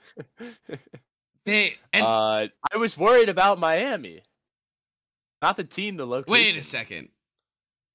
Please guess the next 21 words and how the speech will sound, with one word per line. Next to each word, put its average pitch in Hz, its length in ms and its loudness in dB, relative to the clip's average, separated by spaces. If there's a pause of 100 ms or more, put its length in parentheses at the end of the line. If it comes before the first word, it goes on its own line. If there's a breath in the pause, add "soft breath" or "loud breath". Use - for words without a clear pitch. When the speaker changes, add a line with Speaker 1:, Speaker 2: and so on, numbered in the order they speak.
(320)
Speaker 1:
'Cause 156 120 -16
I 214 100 2
didn't 220 140 -2
watch 190 180 0
this - 120 -12
game. 123 400 -8 (920)
When 247 200 -2
did 240 160 -2
Teddy 185 260 0
get 107 120 -12
it? - 160 -20 (3250)
He 202 140 -10
played? 202 260 2
Speaker 2:
I, - 160 -12 (720)
I - 40 -8
think 143 220 -18
he 175 80 -14
was 160 160 -14
the 120 100 -14
emergency 107 500 -14
quarterback - 540 -18